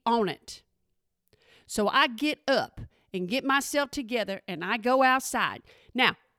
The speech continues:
mind you, I always check the weather. Even in July in Texas, well, June, almost July, even in June in Texas,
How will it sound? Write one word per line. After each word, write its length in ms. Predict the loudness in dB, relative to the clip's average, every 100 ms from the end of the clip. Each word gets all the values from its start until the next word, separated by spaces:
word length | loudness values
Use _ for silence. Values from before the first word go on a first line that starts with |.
| _ _ 0
mind 320 | 2 2 0
you, 100 | -4 0
I 140 | 0 2
always 600 | 4 6 4 2 0 -6
check 720 | -10 -6 -4 -4 -6 -16 -20 _ _ _ _ _ _ _ _
the 120 | -2 2
weather. 340 | 2 0 -2 -10 _ -2
Even 240 | -2 2
in 140 | 2 2
July 460 | 2 2 2 2 0 -2
in 280 | 0 0
Texas, 760 | 0 -2 -2 -4 -4 -4 -8 -14 -6
well, 120 | -4
June, 360 | 0 2 4 4
almost 340 | 2 0 -2
July, 320 | -4 -4 -6 -12 _ -20 -20 _ _ _
even 300 | 2 4 6
in 160 | 4 4
June 400 | 4 4 4 4
in 140 | 2
Texas, 880 | 4 4 2 -4 -6 -4 -6 -10